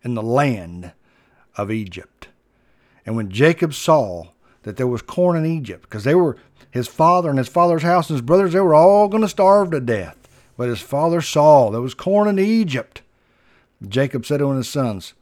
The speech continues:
"Why do you look here one upon another?" And I, I wrote a note there in my <laughs> Bible. "Don't just stand there looking stupid." That's basically what he was saying. He says, "Why do you look, why, don't stand here looking at each other. Let's do something.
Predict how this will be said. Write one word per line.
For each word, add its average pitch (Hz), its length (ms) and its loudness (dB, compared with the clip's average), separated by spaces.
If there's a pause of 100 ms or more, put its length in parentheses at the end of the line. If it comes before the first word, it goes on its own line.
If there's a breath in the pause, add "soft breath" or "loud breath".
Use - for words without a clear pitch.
"Why 135 200 0
do 151 60 -2
you 143 120 -4
look 151 260 -2
here 156 180 -2
one 160 160 0
upon 165 280 -2
another?" 135 440 -2 (840)
And 107 100 -8
I, 123 100 -4
I 117 140 -6
wrote 131 220 2
a - 20 0
note 135 300 0
there 113 180 -2
in 113 60 -2
my 110 100 -4
<laughs> - 0 -
Bible. 107 380 -6 (760 soft breath)
"Don't 175 260 2
just 165 200 0
stand 170 260 4
there 165 140 4
looking 165 240 2
stupid." 120 460 -4 (1040)
That's 110 200 -10
basically 135 400 -2
what 139 160 0
he 139 80 2
was 131 160 -2
saying. 120 340 -2
He 101 120 -8
says, 107 180 -6
"Why 151 180 2
do 233 60 0
you 208 100 -2
look, 214 280 0
why, 208 280 -2
don't 214 280 -6
stand 233 280 0
here 214 120 2
looking 220 220 2
at 196 140 -2
each 175 220 0
other. 214 160 6
Let's 220 160 0
do 262 240 2
something. 196 400 2